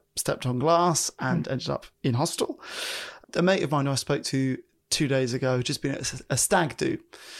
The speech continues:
Speaker 1: Okay, so they'd rented an Airbnb.
Speaker 2: Yeah.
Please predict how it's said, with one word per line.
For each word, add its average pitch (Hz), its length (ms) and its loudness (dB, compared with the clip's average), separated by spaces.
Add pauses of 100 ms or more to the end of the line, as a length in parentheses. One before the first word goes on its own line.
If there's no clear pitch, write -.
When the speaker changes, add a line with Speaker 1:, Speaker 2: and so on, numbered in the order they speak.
(320)
Speaker 1:
Okay, 139 220 0
so - 120 -2
they'd 147 160 0
rented 151 380 2
an 139 160 0
Airbnb. 131 720 0
Speaker 2:
Yeah. 185 360 0